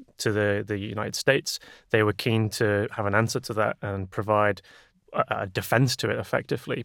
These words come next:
with their own space program. As a function of that, they were willing to spend up to four percent of the federal budget towards advances in rocketry.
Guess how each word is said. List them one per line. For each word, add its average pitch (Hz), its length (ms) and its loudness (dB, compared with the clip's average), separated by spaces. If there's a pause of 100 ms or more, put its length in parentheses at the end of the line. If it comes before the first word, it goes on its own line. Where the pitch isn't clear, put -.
with 117 160 -4
their 104 140 2
own 117 140 4
space - 260 -2
program. 123 500 -2 (440)
As 110 100 -2
a 117 60 0
function 135 320 2
of 104 100 -2
that, 127 240 6
they 110 80 0
were 110 120 4
willing 117 200 2
to - 80 -8
spend 104 320 0
up - 100 -4
to 117 80 -4
four 107 320 0
percent 110 460 -2
of 101 160 -6
the 101 80 -2
federal 101 320 -2
budget - 500 -2 (460)
towards 104 280 2
advances 101 440 0
in 98 80 -4
rocketry. 123 540 0